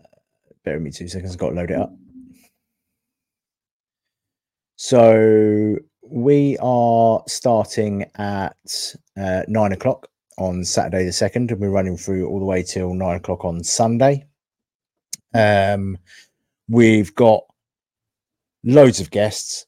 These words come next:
<laughs> Um, we still have spaces for guests as well.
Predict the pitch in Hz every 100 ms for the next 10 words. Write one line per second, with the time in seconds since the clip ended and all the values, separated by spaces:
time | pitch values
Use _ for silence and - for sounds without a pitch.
0 | _ - - 127 - 160 226 - 185 165
1 | 156 127 120 113 110 110 98 123 - 156
2 | 131 113 - 120 - 113 - 143 123 101
3 | 123 - - - 123 107 127 127 123